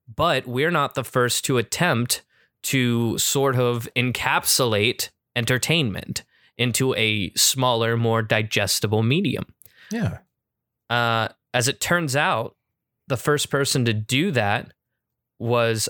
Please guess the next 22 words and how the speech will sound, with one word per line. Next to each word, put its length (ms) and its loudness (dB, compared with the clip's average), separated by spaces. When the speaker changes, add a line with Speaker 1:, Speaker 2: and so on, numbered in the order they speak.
Speaker 1:
a 80 0
man 580 2
in 220 0
eighteen 420 0
ninety-five. 1080 -4
Speaker 2:
Wow. 300 -8
Speaker 1:
And 120 -2
I 120 0
wanna 200 0
talk 280 -2
about 280 -2
him 480 0
today. 680 -4
So 480 0
sit 320 0
back, 380 -2
be 180 0
encapsulated, 720 0
Speaker 2:
<laughs> 1200 -8
Speaker 1:
and 160 2
entertain 680 2
this. 520 0